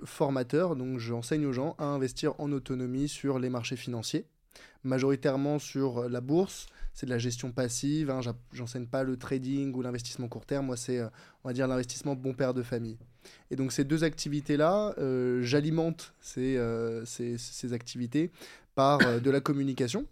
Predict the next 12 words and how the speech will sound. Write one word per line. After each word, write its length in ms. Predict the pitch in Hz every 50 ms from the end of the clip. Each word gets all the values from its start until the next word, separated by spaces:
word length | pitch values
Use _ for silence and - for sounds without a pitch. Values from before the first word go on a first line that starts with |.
| -
sur 180 | - - - 135
mes 120 | 131 131
différents 380 | 123 123 117 - 127 120 117 117
réseaux. 300 | 117 117 117 143 190 240 - _ _ - - - - _ _
Euh, 380 | - - 107 110 110 110 113 110
comme 160 | - 127 123
tu 100 | 120 123
disais, 220 | 123 123 135 139
j'ai 320 | 120 120 120 120 120 120 117
mon 120 | 120 117
compte 220 | 113 - 117 113 -
LinkedIn, 580 | 120 117 117 123 143 160 175 185 190 196 202